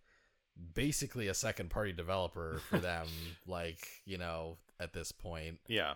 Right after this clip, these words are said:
Speaker 1: They, they, they, they do stuff outside Nintendo, but they collaborate with Nintendo a lot.
Speaker 2: Yes.
Speaker 1: Like, they are, they, uh, they have a very good working relationship with them. So they're like, "Oh, uh, Koei Tecmo has, has this first-person shooter
Speaker 2: Uh-huh.
Speaker 1: that has, like,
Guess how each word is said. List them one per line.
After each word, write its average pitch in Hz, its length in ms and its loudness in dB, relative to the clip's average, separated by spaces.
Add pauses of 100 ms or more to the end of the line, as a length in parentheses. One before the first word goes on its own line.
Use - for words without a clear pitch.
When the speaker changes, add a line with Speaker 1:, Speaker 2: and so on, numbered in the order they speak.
(100)
Speaker 1:
They, 247 120 6
they, 233 160 0
they, 143 460 4
they 139 280 2
do 160 100 2
stuff 123 220 0
outside 95 380 2
Nintendo, 78 420 -4
but 92 100 -4
they 120 120 2
collaborate 107 360 2
with 87 100 -4
Nintendo 80 440 -4
a 76 60 -4 (100)
lot. 76 360 -4
Speaker 2:
Yes. 101 240 0
Speaker 1:
Like, 78 240 -2
they 87 140 2
are, 78 320 0 (720)
they, 85 240 0
uh, 76 480 -4 (500)
they 95 80 0
have 92 100 2
a 85 60 -4
very 95 220 2
good 85 120 0
working 85 280 -2
relationship 80 580 -6
with 78 120 -8
them. 78 320 -8 (680)
So 87 260 -2
they're 85 80 0
like, 92 180 0
"Oh, 123 300 6 (140)
uh, 107 200 2
Koei 131 240 0
Tecmo 117 440 0
has, 90 540 0
has 87 220 0
this 92 260 0
first-person 101 640 -2
shooter 87 480 0
Speaker 2:
Uh-huh. 104 320 2
Speaker 1:
that 107 100 2
has, 95 280 2
like, 90 340 0